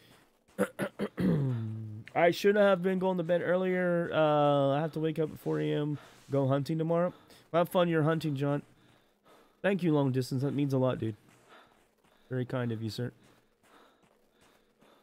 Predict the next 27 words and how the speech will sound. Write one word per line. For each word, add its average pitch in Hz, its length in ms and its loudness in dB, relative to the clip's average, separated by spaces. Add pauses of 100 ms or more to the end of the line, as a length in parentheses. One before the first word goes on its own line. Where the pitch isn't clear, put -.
(520)
Appreciate 127 280 -6
his 110 100 -10
compliments 113 540 -8
a 113 60 -8
lot. 110 280 -4 (920)
Those 147 260 2
are 147 40 2
the 143 60 2
one 143 160 0
that 127 80 0
makes 131 320 -2
me, 131 260 -2
uh, 120 160 0
wanna 123 220 -2
stream 120 300 -8
more. 117 240 -8 (380)
<laughs> 131 200 -6 (3500)
Um, 131 720 -2
I'm 233 160 -4
thinking 311 400 -8
this 190 180 -8
is 139 80 -10
the 139 60 -6
way 135 180 -4
to 113 80 -6
go, - 260 -8
right? - 400 -8